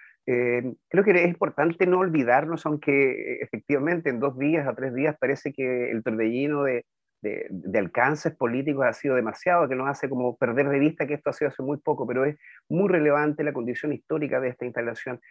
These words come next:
y, y, y es relevante también el, el eco internacional que ha tenido esta instalación,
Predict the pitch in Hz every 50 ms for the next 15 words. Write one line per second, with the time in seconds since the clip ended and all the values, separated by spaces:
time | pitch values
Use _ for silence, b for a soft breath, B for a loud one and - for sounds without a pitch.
0 | B B B B - 151 151 151 - 156 151 151 151 165 160 175 180 190 185 175
1 | 160 170 180 190 180 - 180 170 160 151 170 175 185 190 196 - - 135 135 143
2 | - - 135 135 135 180 190 190 - 185 190 - - 156 147 - 151 139 143 143
3 | 131 - - 110 110 151 175 170 180 165 165 147 143 147 147 147 147 139 139 139
4 | 135 - - 143 143 131 - 135 127 127 123 - - 135 123 113